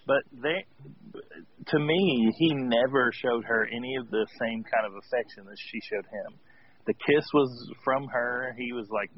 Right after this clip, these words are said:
mad at her for stopping him having a heroic death. She, she's constantly looking at him, and he's always looking at something else. I mean, I, I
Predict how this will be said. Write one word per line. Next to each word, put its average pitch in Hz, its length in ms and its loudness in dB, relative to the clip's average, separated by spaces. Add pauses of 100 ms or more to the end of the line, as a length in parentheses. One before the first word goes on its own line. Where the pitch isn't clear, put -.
(140)
mad 104 260 -2
at 113 120 -4
her 117 260 0
for 98 320 -2
stopping 113 400 0
him 113 180 -4
having 113 220 2
a 110 80 -4
heroic 104 480 -2
death. 110 300 2 (500)
She, 110 240 -6 (160)
she's 147 240 4
constantly 120 480 0
looking 120 240 -2
at 110 260 -4
him, 120 140 -4
and 107 80 -8
he's 110 240 -2 (240)
always 120 480 4
looking 120 320 -2
at 110 160 -2
something 120 380 0
else. 120 260 -2 (100)
I 123 60 -2
mean, 131 160 0
I, 135 220 2
I - 20 4